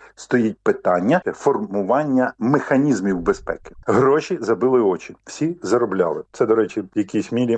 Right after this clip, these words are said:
чорна сторона демократії, так званої демократії. Цинізм, гроші. Будемо працювати з усіма, тільки хто дає гроші, правильно? А гроші не пахнуть.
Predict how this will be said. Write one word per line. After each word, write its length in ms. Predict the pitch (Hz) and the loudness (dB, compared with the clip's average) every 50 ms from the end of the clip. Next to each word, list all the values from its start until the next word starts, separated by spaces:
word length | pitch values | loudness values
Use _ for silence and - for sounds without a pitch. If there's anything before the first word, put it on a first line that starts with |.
| - | -2
чорна 340 | - - 147 139 123 117 113 | 0 2 2 2 2 0 -4
сторона 340 | - - 113 117 117 117 110 | -4 -2 -2 0 0 0 0
демократії, 680 | 104 107 107 110 104 - - 90 82 - _ - - - | 0 0 0 -2 -2 -2 -2 -2 -2 -4 _ -16 -8 -4
так 160 | - 98 92 | -4 -2 -2
званої 440 | 87 95 104 117 104 92 90 90 87 | -2 -2 0 0 0 0 -2 -4 -6
демократії. 540 | 80 87 87 85 82 - - 87 82 - _ _ _ | -8 -8 -8 -8 -8 -8 -10 -12 -12 -14 _ _ _
Цинізм, 420 | - - 127 117 104 92 85 87 | -6 -2 0 0 0 0 0 0
гроші. 300 | 92 117 123 127 - - - _ | 0 0 0 0 -2 -8 -8 _
Будемо 260 | 127 147 139 127 123 | 0 0 2 2 2
працювати 400 | 113 120 117 - - 127 123 107 | 0 0 -2 0 0 0 0 0
з 60 | 95 120 | 0 0
усіма, 440 | 120 117 - 131 147 165 170 151 - _ _ - | 0 0 0 0 0 0 0 0 -2 _ _ -8
тільки 220 | 127 127 - 117 | -8 -6 -6 -8
хто 220 | - - - 113 | -8 -4 -2 0
дає 240 | 104 104 104 107 101 | 2 2 4 2 2
гроші, 320 | 85 87 90 80 - - - | 2 2 0 -2 -4 -4 -2
правильно? 460 | - 110 135 147 143 101 90 85 78 - _ _ _ | 0 2 2 2 2 0 -2 -4 -10 -14 _ _ _
А 100 | - 156 | -4 -2
гроші 300 | 127 131 131 120 - 120 | 0 2 2 0 0 0
не 120 | 110 104 - | -2 -2 -2
пахнуть. 360 | - - - - - - | -2 -4 -4 -6 -10 -20